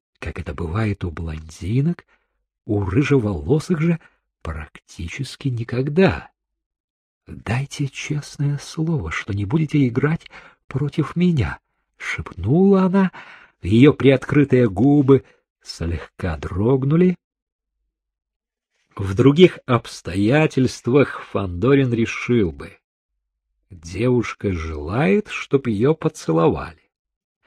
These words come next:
Однако ему было отлично известно, что она старается из-за приданого. Хочет выйти замуж за своего пресмыкающегося Теда.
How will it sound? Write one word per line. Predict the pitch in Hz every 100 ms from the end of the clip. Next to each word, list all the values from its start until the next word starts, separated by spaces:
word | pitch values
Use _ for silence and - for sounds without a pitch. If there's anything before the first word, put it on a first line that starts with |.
| _ _ - -
Однако | 92 87 104 196 240 240
ему | 196 165 190
было | 147 208 196
отлично | 170 156 196 - 156
известно, | 120 101 170 202 - 185 170
что | - 135 131
она | 156 165
старается | - 127 120 175 190 - - 190 175 - - - _ _ -
из-за | 151 143 127 151
приданого. | - 113 92 85 190 175 78 78 - - _ _ _ _ _ _ _ _ _ _ _ _ -
Хочет | - - 160 - 135
выйти | 127 170 156 143
замуж | 131 92 92 92 85 - _ _ _ _ _ _
за | - 85 82 92
своего | - 98 98 101 127
пресмыкающегося | 117 113 - - 104 - 139 147 135 - - 131 131 - 135 _ _ _ _ -
Теда. | 175 92 73 -